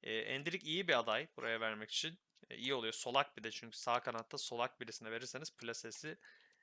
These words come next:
ekstra iyi olur. Saka iyi bir aday o yüzden. Solla vurabilirsiniz. E, güzel bir gelişim. Bence tatlı. Eee, Sané iyidir muhtemelen. Sané'nin iyi kartı var gerçi. Bu gelişimler var.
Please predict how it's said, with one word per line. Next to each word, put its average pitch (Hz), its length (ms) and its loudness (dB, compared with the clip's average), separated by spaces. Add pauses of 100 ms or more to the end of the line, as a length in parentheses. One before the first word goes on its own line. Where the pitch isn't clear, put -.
(160)
ekstra - 400 0
iyi 107 140 -6
olur. 131 300 -4 (300)
Saka 135 360 4
iyi 110 180 0
bir 107 60 0
aday 101 320 0
o - 20 -2
yüzden. 110 300 -6
Solla 107 580 -2 (120)
vurabilirsiniz. 110 920 -6 (380)
E, - 80 -8
güzel 247 400 0
bir 147 60 -8
gelişim. 120 460 -4 (180)
Bence 120 280 -6
tatlı. 117 480 -6 (720)
Eee, 107 340 -2 (520)
Sané 123 420 4
iyidir 110 540 -4
muhtemelen. 107 520 -8 (460)
Sané'nin 147 440 -2
iyi 135 140 -10
kartı 127 360 2
var 120 120 2
gerçi. 110 420 -4
Bu 160 80 -6
gelişimler 117 540 -2
var. 135 360 -6